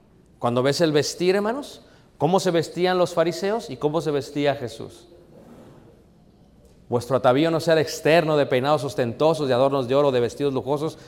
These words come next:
sino el interno, el del corazón, el incorruptible ornato de un espíritu afable y apacible, que es de grande estima delante de Dios".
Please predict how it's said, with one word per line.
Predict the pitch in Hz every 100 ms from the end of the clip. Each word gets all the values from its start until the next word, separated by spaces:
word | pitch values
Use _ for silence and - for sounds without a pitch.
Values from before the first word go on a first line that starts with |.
| - -
sino | 127
el | 139
interno, | 135 123 143 139
el | 123
del | 120 110
corazón, | 120 110 139
el | 127
incorruptible | 113 120 113 - 135
ornato | 123 117 131 135
de | 127
un | 123
espíritu | - 127
afable | 117 - 127 123
y |
apacible, | 117 104 131 131 143 - - -
que | 131
es | 117
de | 110
grande | 123 131 123
estima | - 127 127 117
delante | 113 120 117
de | 110 101
Dios". | 90 85 -